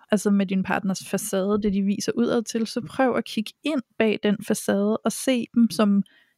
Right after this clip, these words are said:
et lille barn, der står og stamper i gulvet. Hvad er det, det lille barn står og stamper i gulvet og gerne vil have?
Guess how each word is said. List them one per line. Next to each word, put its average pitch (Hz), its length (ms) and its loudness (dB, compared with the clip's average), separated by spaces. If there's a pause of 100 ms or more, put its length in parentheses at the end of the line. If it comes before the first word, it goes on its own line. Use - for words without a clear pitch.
et 214 80 2
lille 233 200 6
barn, 190 240 6
der 196 60 2
står 202 160 0
og 190 60 2
stamper 196 320 4
i 202 60 4
gulvet. 190 280 2
Hvad 220 180 4
er 208 40 2
det, 202 140 2
det 214 100 6
lille 202 200 4
barn 196 220 2
står - 140 -2
og 202 80 0
stamper 196 280 2
i 202 80 2
gulvet 196 280 2
og 190 80 0
gerne 185 200 2
vil 190 80 0
have? 175 140 -2